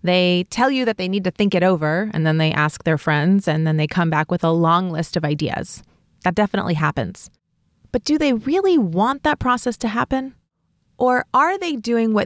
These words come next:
they think they're supposed to do as the client who's being asked for their feedback?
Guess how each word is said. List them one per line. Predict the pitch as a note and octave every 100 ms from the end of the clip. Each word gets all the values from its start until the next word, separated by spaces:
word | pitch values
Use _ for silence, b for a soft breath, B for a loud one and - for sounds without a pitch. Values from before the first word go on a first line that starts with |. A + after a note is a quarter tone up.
| G3
they | F#3 A3+ D4+ F4
think | - F3 F3 -
they're | - G#3+
supposed | A#3 - G#3+ C4+ -
to | G#3+
do | E3+ D#3+ - - -
as | A3 A#3
the | -
client | - - G#3+ F3 D#3+ _
who's | - C4+
being | G#3+ D#4 D4 -
asked | D4+ D4 F#3 - - -
for | - B3
their | G#3+ G#3
feedback? | - G3+ E3 -